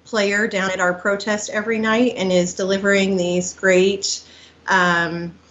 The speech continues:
social justice t-shirts that are just amazing, and she's got 'em all over town, and her social media is really great to check out. Wonderful pictures, great descriptions, and you can really see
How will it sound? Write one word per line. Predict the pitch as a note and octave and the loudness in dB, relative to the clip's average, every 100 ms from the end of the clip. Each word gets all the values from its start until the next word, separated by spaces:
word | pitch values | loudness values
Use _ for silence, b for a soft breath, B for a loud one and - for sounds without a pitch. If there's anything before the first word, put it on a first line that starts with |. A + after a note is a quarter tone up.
| b b _ | b b _
social | - A3+ G#3+ G#3+ G3 | -4 0 0 0 -2
justice | G3 F#3 - F3+ - | -2 -2 -4 -6 -6
t-shirts | - F3+ - D#3 - - | -6 -4 -4 -6 -6 -4
that | E3+ | -2
are | E3+ | 0
just | F3 F#3+ | -2 -2
amazing, | E3+ E3+ E3 F3 E3 | -4 -2 -2 -2 -2
and | E3+ | -2
she's | - F3+ | -2 -2
got | F#3+ F3+ | 2 2
'em | F3 | 2
all | F3 | 2
over | F3 F3 | 0 0
town, | - F3 E3+ | 0 0 0
and | F#3 | -2
her | G#3+ | 0
social | A3+ G#3+ G3 | 2 0 0
media | F#3 F#3 E3 | 0 2 4
is | E3+ F#3+ | 2 0
really | E3+ | 0
great | E3 F3+ F3 | 2 0 0
to | - F3+ | -4 -6
check | F3+ E3 | -6 -2
out. | E3 E3 D#3+ - B B B | 0 0 -2 -8 B B B
Wonderful | G3+ F#3+ - F3+ | 0 2 2 -2
pictures, | G#3 F#3+ - F3+ F3+ F3 E3+ - - - | -2 -4 -2 2 2 2 -2 -6 -12 -4
great | F3 E3+ - | -2 0 -2
descriptions, | F3+ - F3+ F3+ F3+ E3+ E3+ E3 | -6 -2 -2 0 -2 -2 -4 -4
and | F3 | -4
you | E3+ | -2
can | F#3+ | 2
really | F3+ F3 F3 | 4 4 2
see | - F3+ F3 E3+ | 0 0 2 0